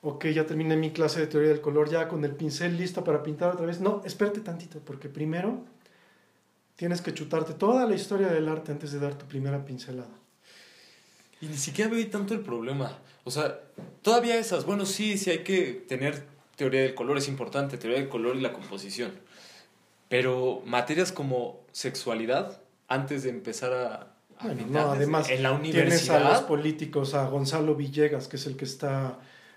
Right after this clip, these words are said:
Speaker 1: decidiendo los, este, los programas. Imagínate, un dictador decidiendo,
Speaker 2: <laughs>
Speaker 1: un político decidiendo la vida de estudiantes y llenando completamente de paja,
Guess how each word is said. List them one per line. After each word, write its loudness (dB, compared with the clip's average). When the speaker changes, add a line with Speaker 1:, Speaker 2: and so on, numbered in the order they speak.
Speaker 1:
decidiendo 2
los, -4
este, -10
los -6
programas. -2
Imagínate, 0
un -2
dictador 2
decidiendo, 0
Speaker 2:
<laughs> 2
Speaker 1:
un -2
político -2
decidiendo -2
la 0
vida 2
de 0
estudiantes -2
y -4
llenando 2
completamente -2
de 0
paja, -8